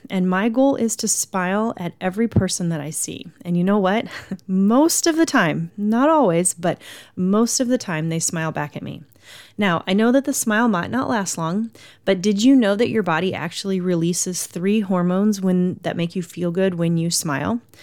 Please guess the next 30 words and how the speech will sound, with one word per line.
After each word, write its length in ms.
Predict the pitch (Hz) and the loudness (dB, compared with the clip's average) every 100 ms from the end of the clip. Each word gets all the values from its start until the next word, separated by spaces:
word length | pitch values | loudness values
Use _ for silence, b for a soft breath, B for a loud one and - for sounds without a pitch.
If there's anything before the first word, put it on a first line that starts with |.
| B B | B B
So 160 | - 190 | -6 0
those 220 | 185 208 | 2 4
include 420 | 220 202 202 190 165 | 2 2 0 0 0
dopamine, 640 | 160 226 226 247 262 269 - | -4 0 2 4 4 2 -4
endorphins, 640 | - 170 165 180 202 208 - | -2 0 2 0 0 0 0
and 120 | 180 | -4
serotonin. 680 | - 170 165 160 165 - - b b b b - | -2 -2 -2 -6 -10 -12 -16 b b b b 0
Those 340 | 190 254 262 | 4 4 4
are 120 | 277 | 4
the 100 | 285 | 2
hormones 600 | 220 254 247 180 170 175 | 2 2 4 2 0 0
that 140 | 185 - | -2 -4
signal 400 | - 220 226 220 | -2 0 2 2
your 140 | 202 | 0
body 320 | 175 180 165 | 2 0 0
that 160 | 165 - | -2 -4
you're 180 | 175 175 | -4 -4
happy, 520 | - 180 151 - 147 _ | -6 -8 -6 -10 -10 _
which 220 | - 208 - | -2 -2 -2
then 260 | 175 190 | 0 2
in 140 | 196 190 | 4 2
turn 480 | - 208 185 180 | -2 0 0 -2
makes 300 | 170 170 - | -2 -4 -4
you 120 | 175 170 | -6 -8
feel 360 | - 175 165 | -6 -2 -2
happier. 640 | 156 - 151 - - - - _ B B B B | -4 -10 -12 -10 -12 -12 -18 _ B B B B
So 320 | - 202 170 | -4 0 0
it 160 | - 190 | 0 2
is 220 | 196 190 | 2 2
true 540 | - - 262 220 - | -4 0 2 2 0